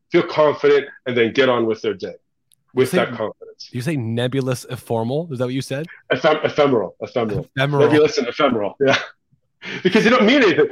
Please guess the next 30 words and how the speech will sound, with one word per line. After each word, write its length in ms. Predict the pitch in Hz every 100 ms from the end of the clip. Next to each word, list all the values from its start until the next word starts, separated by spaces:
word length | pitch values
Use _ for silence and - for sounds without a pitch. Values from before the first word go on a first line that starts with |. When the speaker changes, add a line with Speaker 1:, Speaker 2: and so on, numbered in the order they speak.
| -
Speaker 1:
"I 60 | 160
want 160 | 175
to 80 | 175
be 80 | 165
fit." 400 | - 165 131 - _ _ _ _ _ _ _ _ 175
Okay, 420 | 185 165 202 247 _ _ _
relative 420 | 143 190 - 202 -
to 120 | 165
what? 300 | 143 147 - - - _ _
Speaker 2:
Right. 240 | 110 101 92
Speaker 1:
"I 60 | 127
want 160 | 156 170
to 60 |
be 60 | 147
healthy." 380 | 156 170 - 92 _ _ _ -
Well, 280 | 143 131 -
you 100 | 156
know, 260 | 131 135 147
the 200 | 107 117
people 280 | - 160 165
that 80 | 143
are 80 | 131
convalescing 720 | 151 147 131 151 151 139 123
in 120 | 113
hospices 600 | 107 185 - 143 131 120
right 160 | 117
now, 140 | 110 139
you're 180 | 226 277
very 260 | 311 190
healthy. 300 | 131 101 -